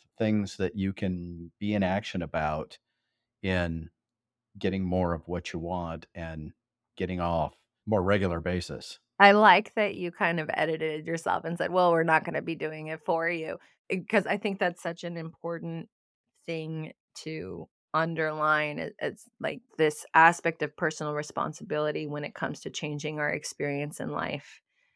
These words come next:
Speaker 2: W-, you are the only one who can prioritize your own pleasure. You are the only one who can change your experience. You are the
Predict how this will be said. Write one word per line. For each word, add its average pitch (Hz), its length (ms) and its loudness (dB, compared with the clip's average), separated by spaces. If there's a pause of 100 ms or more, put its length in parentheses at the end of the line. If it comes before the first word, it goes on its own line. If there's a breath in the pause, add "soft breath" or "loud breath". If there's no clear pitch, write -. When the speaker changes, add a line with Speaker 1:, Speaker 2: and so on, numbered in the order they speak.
(140)
Speaker 2:
W-, 160 240 -8
you 170 280 -2
are 165 120 2
the 165 160 0
only 160 320 0
one 147 460 2 (420)
who 160 120 0
can 151 160 -2
prioritize 147 680 -2
your 151 140 -2
own 156 140 -2
pleasure. - 480 -4 (600)
You 170 160 0
are 160 120 2
the 156 200 -2
only 156 420 0
one 151 500 2 (100)
who 151 140 -2
can 147 160 -4
change 143 320 -4
your 147 140 2
experience. 143 840 -6 (560 soft breath)
You 160 200 -4
are 165 120 4
the 165 160 -4